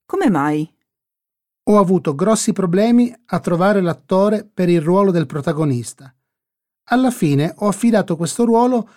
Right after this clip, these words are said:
Speaker 2: a un attore molto giovane, ma che promette bene. Comunque il film apparirà sugli schermi già in autunno.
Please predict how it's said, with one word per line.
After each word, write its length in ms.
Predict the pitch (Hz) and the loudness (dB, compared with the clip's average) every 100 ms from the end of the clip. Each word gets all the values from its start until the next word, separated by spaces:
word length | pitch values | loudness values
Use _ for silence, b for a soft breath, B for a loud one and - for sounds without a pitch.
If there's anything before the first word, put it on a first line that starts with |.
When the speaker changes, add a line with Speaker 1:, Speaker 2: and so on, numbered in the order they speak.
| b | b
Speaker 2:
a 120 | - | -2
un 120 | 190 190 | 0 0
attore 340 | 190 214 214 | 0 -2 0
molto 320 | 202 214 214 | 2 0 -2
giovane, 600 | 160 156 139 165 202 - _ | 0 0 0 -2 -4 -8 _
ma 80 | 214 | -4
che 120 | 214 | -2
promette 440 | 240 240 233 240 214 | 0 2 0 0 -2
bene. 400 | 180 127 131 - _ _ _ _ _ _ _ _ | 0 -2 -6 -14 _ _ _ _ _ _ _ _
Comunque 400 | 180 240 240 165 | 2 4 4 0
il 80 | |
film 420 | 127 - 240 240 202 | -2 0 2 2 -2
apparirà 720 | - 156 _ 185 180 185 196 | -8 -10 _ 0 0 0 0
sugli 260 | - 160 | -2 -4
schermi 580 | 185 - 170 156 170 196 170 | -4 -2 -2 0 0 -2 -4
già 160 | 160 | -2
in 140 | 175 190 | 0 0
autunno. 600 | 196 196 131 123 131 | 0 -2 -4 -6 -12